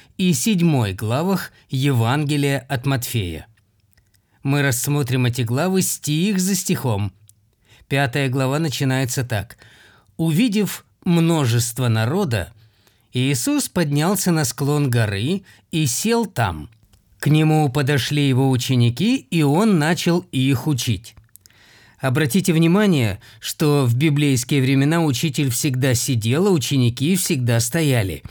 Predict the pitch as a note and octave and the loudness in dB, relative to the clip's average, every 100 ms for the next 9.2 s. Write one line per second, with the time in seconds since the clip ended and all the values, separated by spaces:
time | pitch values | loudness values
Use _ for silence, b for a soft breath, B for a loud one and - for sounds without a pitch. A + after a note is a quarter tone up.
0 | B B B B F3+ D#3+ G#3+ G3 F#3 G3+ | B B B B -2 2 4 4 2 0
1 | - A3 F3 B2+ D3 C#3 C3+ B2 G#2+ A2+ | 0 2 2 0 0 0 2 0 0 0
2 | D#3 C#3+ F3+ - G#3 D3+ F3+ F3+ D#3+ F3+ | -2 0 -2 0 -2 0 0 2 2 2
3 | D3 F3+ F3 - A2+ - F#2 b b b | 0 0 -2 -2 -4 -4 -8 b b b
4 | - C3+ C3+ B2 D#3 D3 C3+ A#2+ A#2 C3+ | -6 -4 -2 0 0 2 2 0 0 -2
5 | - B2+ A#2 - A#2 C#3 G3+ A3 - C#3 | 0 0 -2 -2 0 0 0 0 0 0
6 | B2 A#2 - A2+ - C#3+ G#3+ - A3+ G3+ | 2 0 -2 -4 -2 -2 -4 -2 -2 0
7 | - D#3+ A#2+ - C3 E3+ F#3 B3 A3 B3+ | 0 0 -2 -2 -2 -2 -2 -4 -2 -4
8 | - E3 C#3+ G3 - D#3 C#3+ D3 A#2+ D#3 | -2 0 0 0 -2 -2 0 0 0 0
9 | D3 B2+ | 0 -2